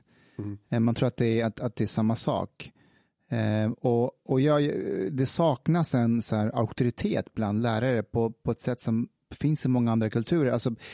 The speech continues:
Speaker 2: jag, jag sa det här med henne att, att från de kulturer människor kommer ifrån, eleverna, där, där är lärarna väldigt,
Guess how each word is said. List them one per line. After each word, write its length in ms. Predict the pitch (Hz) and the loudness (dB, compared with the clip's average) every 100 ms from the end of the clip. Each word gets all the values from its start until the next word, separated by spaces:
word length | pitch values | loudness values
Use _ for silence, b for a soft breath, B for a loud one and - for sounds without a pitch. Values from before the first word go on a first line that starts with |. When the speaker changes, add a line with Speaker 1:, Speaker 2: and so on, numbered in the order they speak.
| B B | B B
Speaker 2:
jag, 300 | - 135 139 | -2 0 2
jag 140 | 147 135 | 2 0
sa 200 | 151 139 | 2 2
det 60 | |
här 200 | 127 127 | 2 2
med 240 | 120 135 135 | 2 2 2
henne 280 | 117 113 110 | 2 0 0
att, 160 | - | -2
att 360 | 113 - - - | -4 -4 -10 -20
från 220 | - - 117 | -8 -2 0
de 100 | 110 | 0
kulturer 460 | 120 123 139 127 | -2 0 0 2
människor 420 | 123 120 113 107 | 2 2 2 0
kommer 300 | 107 156 160 | 0 0 2
ifrån, 480 | 135 - 104 104 - | 0 0 -2 -2 -2
eleverna, 480 | 110 101 101 98 101 | -4 -2 -2 -4 -4
där, 180 | 107 131 | -4 -4
där 280 | - 127 151 | -2 -2 0
är 120 | 147 | 0
lärarna 360 | 123 123 107 101 | 0 0 0 0
väldigt, 420 | 101 101 - - | -2 -4 -6 -20